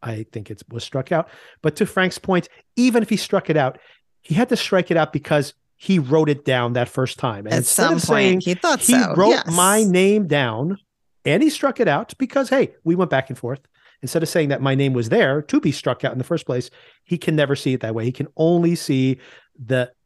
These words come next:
Speaker 1: negative part of it. And, like, literally, they take this video that has this negative thing about them. And in one case, he wants to have it replayed. <laughs> In the other case, he has to manufacture a nasty aside from his dad <laughs> in, in Roman's case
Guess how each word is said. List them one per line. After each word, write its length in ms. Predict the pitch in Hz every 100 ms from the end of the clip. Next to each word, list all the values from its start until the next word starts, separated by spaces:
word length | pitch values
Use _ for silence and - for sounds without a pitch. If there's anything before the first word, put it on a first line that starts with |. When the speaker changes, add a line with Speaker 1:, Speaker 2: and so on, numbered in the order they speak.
| -
Speaker 1:
negative 520 | 131 131 123 120 110 -
part 180 | 139 120
of 100 | 117
it. 80 | 110
And, 80 |
like, 140 | 120 117
literally, 320 | 131 131 131
they 80 | 120
take 140 | 143
this 140 | 160 127
video 520 | 170 143 120 120 135 _ _ _ -
that 140 | 123
has 140 | 131 117
this 120 | 120
negative 320 | 127 143 170
thing 140 | 233
about 260 | 202 151 143
them. 300 | 139 131 135 _ _ -
And 300 | 131 123 113 _ _ _ _ 127
in 140 | 131
one 160 | 139 139
case, 340 | 139 127 - -
he 80 |
wants 160 | 117 120
to 80 | 117
have 80 | 107
it 40 |
replayed. 360 | 143 151 143 139
<laughs> 0 |
In 80 | 135
the 100 | 160
other 100 | 147
case, 260 | 147 151 - -
he 80 | 170
has 140 | 185
to 80 | 165
manufacture 800 | 147 196 175 - 156 - 147 143 - -
a 80 |
nasty 400 | 135 139 135 139 127
aside 380 | - 117 117
from 140 | - 120
his 100 | 110
dad 420 | 120 - - - - 180 - -
<laughs> 320 | 151 - 147
in, 240 | 139 123 120
in 160 | 123
Roman's 300 | 123 123 117
case 260 | - 104